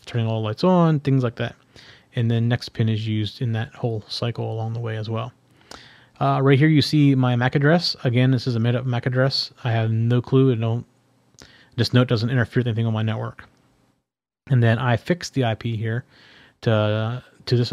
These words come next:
I P address. And the soundboard's I P address is this I P address. So again, that's fixed. And O S C by default is port ten thousand. Uh, the X thirty-two listens on port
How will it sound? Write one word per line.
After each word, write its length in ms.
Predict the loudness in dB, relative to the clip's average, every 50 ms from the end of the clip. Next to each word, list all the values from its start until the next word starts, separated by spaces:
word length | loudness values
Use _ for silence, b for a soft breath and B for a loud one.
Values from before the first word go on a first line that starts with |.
| -4 -2
I 140 | -2 -2
P 160 | 0 0 0 0
address. 520 | 0 0 0 -2 -2 -2 -6 -10 -12 -14 b b b b b b b b b b b -2
And 300 | 2 4 4 4 4 4
the 180 | 4 2 2 2 -2 -6 -10
soundboard's 500 | -4 0 2 2 4 4 4 4 4 2
I 60 | 0
P 160 | 0 0 -2
address 340 | 0 0 0 -2 -2 -4 -4
is 260 | -4 -2 -2 0 2 4
this 180 | 4 2 2
I 120 | 0 -4 -4
P 160 | -4 -4 -4
address. 300 | -2 -2 -2 -4 -4 -6
So 240 | -8 -6 -4 -4 -4
again, 260 | -2 -2 -2 0 0
that's 240 | -2 -2 -4 -6 -6
fixed. 480 | -4 -4 -4 -4 -6 -10 -14 -14 -18 B B B B B B B B B B B B -2
And 360 | 2 4 4 4 4 2 -2 -6 _ 0
O 120 | 4 4
S 120 | 4 4 2
C 200 | 0 2 2 4
by 140 | 4 4 2
default 580 | 2 0 -4 -2 0 2 2 2 0 -2 -2
is 240 | 0 0 0 -2 -4 -12 _ -10
port 260 | -4 -4 -4 -4 -4 _ _
ten 260 | -4 0 0 0 0 0
thousand. 600 | 0 0 0 0 -2 -2 -2 0 0 0 0 -2 b b b b b b b b -2
Uh, 400 | 0 2 2 2 2 0 0 -2
the 380 | -2 0 0 0 -2 -4 -6 -10 _ _ -6
X 180 | -6 -4 0
thirty-two 440 | 2 2 2 4 4 4 4 4 4
listens 320 | 2 0 2 2 2 2
on 140 | 2 0 0
port 340 | -2 -2 -2 -2 -2 -4